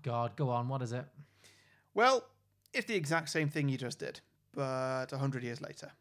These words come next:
Speaker 1: Oh, man, but how?
Speaker 2: Well, you know what? I'm gonna make the same guy immortal and give a different redhead girl cancer.
Speaker 1: You're mean.
Speaker 2: Don't you mean mysterious?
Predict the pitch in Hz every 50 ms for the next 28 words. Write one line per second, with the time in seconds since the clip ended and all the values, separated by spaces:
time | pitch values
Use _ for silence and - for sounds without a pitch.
0 | _ _ - 156 151 139 143 151 180 214 233 247 254 262 262 269 269 226 208 170
1 | 254 302 330 359 427 427 392 - 143 - - _ _ _ _ _ _ _ _ _
2 | - 139 127 127 147 151 - _ _ _ - 254 170 143 123 131 147 160 - -
3 | 156 156 156 151 147 160 160 160 - 147 143 - 160 165 175 170 156 156 151 147
4 | 147 151 156 139 139 143 165 185 185 - - 240 240 - _ _ _ _ _ -
5 | - 151 147 156 160 156 147 - - 151 143 - 226 - - 185 170 156 147 151
6 | 143 147 151 139 - - 139 139 135 135 139 - 143 131 123 - - - _ _
7 | _ _ _ _ _ _ _ _ _ _ _ - - 311 240 127 123 117 117 127
8 | 156 180 165 143 139 123 117 107 95 - _ _ _ _ _ _ - - _ -
9 | 143 127 120 120 120 123 120 117 113 - - - 139 151 151 - - 147 - -
10 | - -